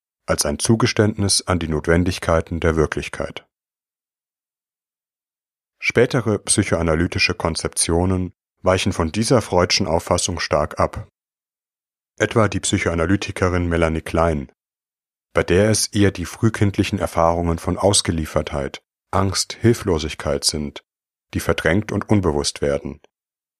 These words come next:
etwa nur noch an Körpersymptomen ablesbar sind. Hier ist es die kindliche Hölle,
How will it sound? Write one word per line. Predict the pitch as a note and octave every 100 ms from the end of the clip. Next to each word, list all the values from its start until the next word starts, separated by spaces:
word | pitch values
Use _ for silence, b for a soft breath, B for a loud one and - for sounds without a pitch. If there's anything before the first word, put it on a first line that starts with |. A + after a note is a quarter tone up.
| _
etwa | F#2+ - D#2+
nur | E2+
noch | F#2+ -
an | D#2+ D#2
Körpersymptomen | - G2+ F#2+ E2+ E2+ - E2 E2+
ablesbar | - D2 - D2 -
sind. | - D2+ - - _ _ _ _ _ _ _ _ _ _ _ _ _ _ _ _ _ _ _ -
Hier | - C3 C3
ist | B2 -
es | G#2+ -
die | A2
kindliche | - A#2 A2+ - - F2 D2+
Hölle, | A2 F#2+ C2+